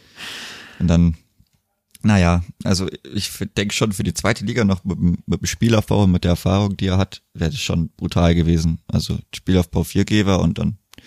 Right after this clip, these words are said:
weitergeleitet, sechs acht mit Christiansen, Raschel und also da kann man bis zu zehn vor, dann Duziak und im Sturm. Das könnte man schon gut was drumrum aufbauen.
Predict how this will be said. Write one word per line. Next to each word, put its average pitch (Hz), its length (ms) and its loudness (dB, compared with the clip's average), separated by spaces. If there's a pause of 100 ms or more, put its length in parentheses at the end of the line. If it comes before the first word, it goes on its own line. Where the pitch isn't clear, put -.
(580)
weitergeleitet, 85 800 2
sechs - 320 -2
acht - 320 -4
mit - 280 -12 (500)
Christiansen, 90 880 0 (240)
Raschel 95 360 2
und - 280 -2
also 76 260 -2
da - 120 -8
kann - 200 0
man 87 260 4 (500)
bis - 260 -4
zu 90 120 0
zehn 92 320 2
vor, 90 300 0
dann 82 340 0 (560)
Duziak 104 480 0
und 95 100 -4
im 92 100 -4
Sturm. 104 440 0 (640)
Das - 240 -6 (120)
könnte 95 300 0
man 92 220 2
schon 98 340 2 (340)
gut 120 240 -4
was 107 200 -2
drumrum 104 400 2
aufbauen. 110 580 0